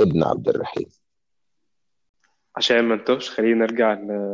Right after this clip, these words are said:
Speaker 2: أنا
Speaker 1: مم.
Speaker 2: عايز أفهم شبرا، شبرا كانت عاملة إزاي زمان واتغيرت كده إزاي؟ أنت بتقول إن هي أصلا كانت زمان كان فيها أسلحة بيضاء وبتاع.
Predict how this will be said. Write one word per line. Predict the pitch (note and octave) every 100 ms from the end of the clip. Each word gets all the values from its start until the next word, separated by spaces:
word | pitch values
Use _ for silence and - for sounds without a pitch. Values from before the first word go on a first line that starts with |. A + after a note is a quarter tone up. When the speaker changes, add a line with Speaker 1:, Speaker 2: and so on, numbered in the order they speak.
| G2 G2 G2 G2+ - - _ _ _ _ _ F3
Speaker 2:
أنا | -
Speaker 1:
مم. |
Speaker 2:
عايز | A2+ C3+
أفهم | E3 E3+ C#3
شبرا، | - B2+ C#3 -
شبرا | - A#2+
كانت | A#2
عاملة | A2+ A#2
إزاي | G#2 A2+
زمان | A2 G#2 G#2+ C3+
واتغيرت | A2+ G2+ G2 G#2 G#2+ G#2
كده | - G2+
إزاي؟ | F#2+ G#2 G2+ - -
أنت | A#2
بتقول | A#2 A#2+ E3
إن | F3+
هي | D#3
أصلا | D#3+ - D#3
كانت | A2
زمان | G#2 A#2+ D#3
كان | -
فيها | G2+ C3 C3 -
أسلحة | - B2 A2
بيضاء | A2+ G#2
وبتاع. | F#2+ - G2+